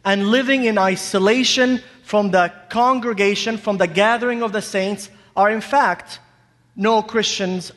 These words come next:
at all. They do not understand the gospel. Unfortunately today, there are many Christians who are living in that way.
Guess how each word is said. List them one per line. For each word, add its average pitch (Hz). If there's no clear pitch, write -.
at 196
all. 202
They 220
do 220
not 214
understand 208
the 170
gospel. 143
Unfortunately 214
today, 165
there 208
are 202
many 226
Christians -
who 196
are 180
living 185
in 185
that 170
way. 151